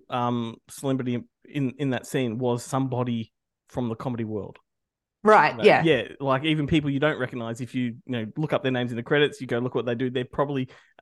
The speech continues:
Speaker 1: prominent figures. And, yeah, that to
Speaker 2: Absolutely.
Speaker 1: me made it worth watching alone. Um,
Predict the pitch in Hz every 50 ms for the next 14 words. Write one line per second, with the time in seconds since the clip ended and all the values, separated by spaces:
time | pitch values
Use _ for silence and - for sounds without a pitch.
0 | _ _ - - 147 135 127 113 - - 131 113 104 98 95 - - 131 127 123
1 | 120 113 117 123 - 127 120 95 95 - _ _ - - - 202 175 175 190 160
2 | 165 170 165 160 165 180 190 196 - - _ _ - - _ _ _ _ _ _
3 | - - 160 156 151 147 143 139 135 127 127 101 117 117 117 110 110 - - 110
4 | 107 - - - 120 110 110 107 104 101 110 110 107 107 - 107 110 117 113 110
5 | 104 101